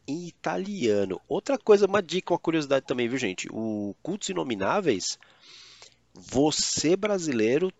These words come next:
tem o prazer que um americano não tem.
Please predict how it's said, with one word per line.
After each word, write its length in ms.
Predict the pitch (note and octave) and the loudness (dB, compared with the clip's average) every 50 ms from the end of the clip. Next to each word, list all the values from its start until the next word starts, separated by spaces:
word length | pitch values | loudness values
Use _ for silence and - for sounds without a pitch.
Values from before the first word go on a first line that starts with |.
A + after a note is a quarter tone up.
| - | -6
tem 220 | - C#3+ C#3 C#3 C#3+ | -4 -2 -2 -2 -4
o 80 | C#3+ | -6
prazer 960 | - _ - - - G#3+ G#3 F#3 C#3 A2 - - G#2+ A#2 B2 B2+ D3 G3 A3+ - _ _ _ _ _ _ _ _ _ _ _ _ _ _ _ _ _ _ _ _ _ _ | -8 _ -6 -2 0 0 0 0 -2 -6 -8 -4 0 2 2 2 2 0 -4 -8 _ _ _ _ _ _ _ _ _ _ _ _ _ _ _ _ _ _ _ _ _ _
que 140 | - - C#3 | -4 -2 0
um 100 | C3 C#3 | 4 4
americano 600 | C#3 C#3 C#3+ C#3+ C3+ C3 - - C#3+ C#3 C#3 C3+ | 4 6 6 4 2 2 0 2 2 2 4 2
não 320 | B2 A#2+ B2 C3+ E3 A#3+ C#4 | 0 2 4 4 4 4 2
tem. 340 | - - C#3+ A#2 G2+ F#2 | 2 2 2 2 2 -2